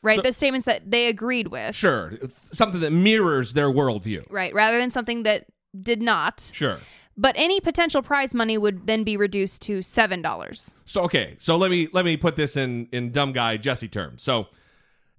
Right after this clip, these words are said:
Speaker 2: ten dollars
Speaker 1: Mm-hmm.
Speaker 2: if you read opposing viewpoints
Speaker 1: Correct.
Speaker 2: to your own.
Speaker 1: Yes.
Speaker 2: And only seven dollars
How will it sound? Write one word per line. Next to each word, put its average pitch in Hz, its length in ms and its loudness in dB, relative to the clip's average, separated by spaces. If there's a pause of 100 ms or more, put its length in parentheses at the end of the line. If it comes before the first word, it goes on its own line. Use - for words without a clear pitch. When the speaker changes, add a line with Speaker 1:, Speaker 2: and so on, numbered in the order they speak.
(160)
Speaker 2:
ten 285 240 2
dollars 196 600 2 (140)
Speaker 1:
Mm-hmm. 190 260 -10 (180)
Speaker 2:
if 160 160 -4
you 180 160 0
read 175 560 2 (360)
opposing 262 640 0
viewpoints 196 720 -2
Speaker 1:
Correct. 190 220 0
Speaker 2:
to 180 80 0
your 123 180 2
own. 87 300 -6
Speaker 1:
Yes. - 360 -10 (420)
Speaker 2:
And 156 360 -2
only 196 200 0
seven 339 460 0
dollars 113 680 -2